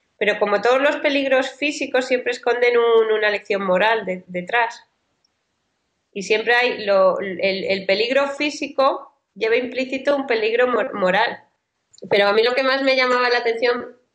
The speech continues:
que te dije, era el punto ese ma-, macarra aggressive que tiene,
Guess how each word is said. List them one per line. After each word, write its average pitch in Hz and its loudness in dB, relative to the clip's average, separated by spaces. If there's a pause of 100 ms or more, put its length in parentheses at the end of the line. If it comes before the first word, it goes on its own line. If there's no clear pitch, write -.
(140)
que 196 -4
te 190 -2
dije, 240 -4 (520)
era 190 -2
el 190 -2
punto 220 0
ese 220 0
ma-, 175 -2
macarra 185 -2 (400)
aggressive 180 -4
que 180 -8
tiene, 185 -4